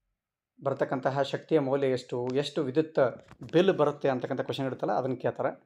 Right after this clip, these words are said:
ಆಮೇಲೆ ರೋಧಕಗಳನ್ನ ಸರಣಿ ಮತ್ತು ಸಮಾಂತರದಲ್ಲಿ ಜೋಡಿಸಿ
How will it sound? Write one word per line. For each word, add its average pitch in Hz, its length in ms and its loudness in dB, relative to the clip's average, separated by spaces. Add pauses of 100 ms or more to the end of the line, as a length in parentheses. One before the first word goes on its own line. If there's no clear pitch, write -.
(600)
ಆಮೇಲೆ 170 560 4
ರೋಧಕಗಳನ್ನ 175 640 4 (200)
ಸರಣಿ 156 340 2
ಮತ್ತು 151 180 0
ಸಮಾಂತರದಲ್ಲಿ 147 560 -2
ಜೋಡಿಸಿ 139 580 -2